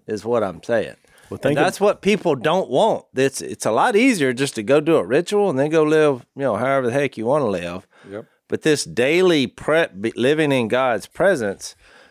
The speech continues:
Speaker 1: it can be convicting.
Speaker 2: Well, that's, and that's really the whole point of where we're, this chapter is, because you have to understand, he's talking about the where that they worship, the how, which we hadn't read yet, and also, but what you get to ultimately
Speaker 3: Regulations for worship.
Speaker 2: Right.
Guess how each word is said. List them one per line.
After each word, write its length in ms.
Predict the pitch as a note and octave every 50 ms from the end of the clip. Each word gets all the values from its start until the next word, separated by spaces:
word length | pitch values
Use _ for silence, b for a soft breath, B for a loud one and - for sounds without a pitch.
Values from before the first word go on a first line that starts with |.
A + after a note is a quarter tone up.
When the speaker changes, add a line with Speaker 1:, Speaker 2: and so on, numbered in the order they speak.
| b b b
Speaker 1:
it 140 | A2 A2
can 160 | - C3 B2+ B2+
be 140 | C3+ C#3
convicting. 380 | B2 - A#2+ G2 G2+ C3+ D3+ A2
Speaker 2:
Well, 60 | A2
that's, 340 | G2+ B2 D3 D#3 - - - - -
and 160 | A2 G#2+ A2 C3
that's 240 | D3+ C#3 - -
really 240 | C3+ D3+ E3+ D#3 A#2+
the 160 | G#2 F#2 F#2
whole 200 | F#2 F#2+ F#2+ F2+
point 520 | - - G#2+ A#2 B2 G#2+ F2+ E2 - - -
of 320 | E2+ E2 D#2+ D#2 - -
where 160 | G2 F#2+ F#2
we're, 280 | F2 E2+ F2 F2 E2+ - _ F2+
this 240 | F2+ E2+ - - -
chapter 480 | - - A2 A2+ C3+ - - D2+ D#2
is, 100 | E2 E2
because 600 | - - F#2 - - A#2 G2+ F#2+ F#2+ F2+ F2 - - b b b b b b b -
you 120 | G#2+ G#2
have 340 | F#2+ - - C3 C#3+ C#3 -
to 120 | - A2+ A2
understand, 800 | A2+ G#2+ G2+ F#2+ - - - G#2+ G#2+ G#2+ G#2 G2+ G2+ G2 E2+ -
he's 180 | C3+ D3+ E3
talking 260 | - E3 C#3 C3 A#2 A2+
about 220 | A2 G2+ F#2 -
the 100 | - F2
where 600 | E2 D#2+ F2 F#2 G2+ A2+ A#2 A#2+ A#2+ A#2+ A#2 A2+ b b b b b b b b
that 140 | - G#2+ -
they 140 | - G#2 G2
worship, 580 | F#2+ F#2+ G2 G2+ G#2+ F#2 - - G2 F2+ _ -
the 80 | F#2
how, 600 | - - - G2+ G2+ G2+ G2+ G2+ G2 F#2+ F#2 F#2+ -
which 180 | - F2+ - -
we 80 | F#2
hadn't 200 | F#2 F2+ E2+ E2+
read 240 | F2+ F#2 F#2 E2+ D#2+
yet, 220 | F2+ F2+ F2 F2 - b b b b b b b
and 140 | - G2 G2+
also, 580 | G#2+ A#2 C#3 D3 - - A#2 G#2 G2+ G2 G2 F#2+ -
but 120 | - G#2
what 180 | A2 G#2 - -
you 60 | G2+
get 180 | F#2 C3+ E3 -
to 160 | - A2 G#2+
ultimately 240 | B2 D#3 C3+ C#3+ D3 C3+
Speaker 3:
Regulations 960 | A#2 A#2+ C3 B2+ B2 A#2 A#2+ C3 C#3 C3+ - - - A#2 G2+ F#2+ F#2+ F#2 -
for 280 | - - - A2 G#2 G2
worship. 420 | F#2 G2 G#2 G2+ F2+ - - A2 A2
Speaker 2:
Right. 320 | A2 G#2 F#2+ D#2+ - -